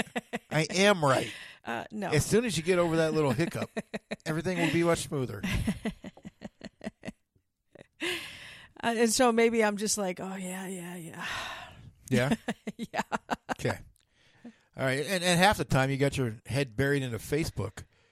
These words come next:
Speaker 2: which is shut down, I hear. But anyway.
Speaker 1: <laughs> Well, they're laying off a lot of people.
Speaker 2: Right. And so,
Speaker 1: So
Speaker 2: you
Speaker 1: is
Speaker 2: know,
Speaker 1: Twitter
Speaker 2: what are you gonna
Speaker 1: and
Speaker 2: do? I, I,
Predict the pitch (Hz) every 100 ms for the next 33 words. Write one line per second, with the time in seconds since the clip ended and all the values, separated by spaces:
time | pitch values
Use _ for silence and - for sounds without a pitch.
0 | _ _ _ - - - - 190 - 156
1 | 156 123 104 104 95 - 135 160 139 110
2 | 107 - _ - - - 214 202 202 202
3 | 190 190 220 196 202 220 180 214 143 127
4 | 101 120 139 113 160 135 120 110 - 131
5 | 123 120 214 214 156 165 180 170 147 202
6 | 113 113 120 120 117 110 117